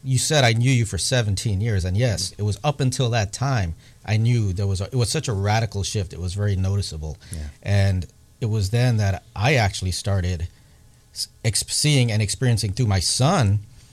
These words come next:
Speaker 1: the miraculous.
Speaker 2: Yeah.
Speaker 1: And that was a defining moment on that side of the house for me as well. And, you know, it impacted my family, obviously. My son is,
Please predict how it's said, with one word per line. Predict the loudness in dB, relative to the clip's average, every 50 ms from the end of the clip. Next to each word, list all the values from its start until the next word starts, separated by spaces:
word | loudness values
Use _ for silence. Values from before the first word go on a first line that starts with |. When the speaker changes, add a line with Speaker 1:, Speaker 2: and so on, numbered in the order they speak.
| -20 -10 -4
Speaker 1:
the | -2 2
miraculous. | 2 4 4 4 4 2 0 -2 -4 -4 -4 -6 -8 -8 -8 -10 -10 -8
Speaker 2:
Yeah. | -4 -2 0
Speaker 1:
And | 2 2
that | 2 0 0
was | 0 -2 0
a | -2 -2
defining | -2 -4 -4 -6 -4 -2 -2 0 0 0 0 0
moment | 0 0 -2 -2 -2 -4 -6 -10 -16 -20 -20 -20 -20 -20 -20 -20 _ -4
on | -2 0 0 0 0
that | 0 0 0 -2
side | -4 -4 -4 -4 -4
of | -4 -4
the | -2
house | -2 -2 -2 -2
for | -2 -2 -2
me | 0 0 0
as | 0 -2 -4
well. | -4 -2 -2 -2 -2 -2 -6 -8 -6
And, | -4 -2 -2 -2 -2 -2
you | -2 -2
know, | -2 -2
it | -2 -2
impacted | -2 -2 0 -2 -2 -2 -4 -6 -6
my | -6 -6
family, | -8 -6 -6 -4 -2 -2 0 0 -2 -2 -4 -6 -8 -8
obviously. | -6 -4 -4 -4 -4 -4 -6 -6 -6 -6 -6 -4
My | -4 -4 -4 -4
son | -6 -6 -4 -4 -2 -2
is, | -4 -4 -6 -10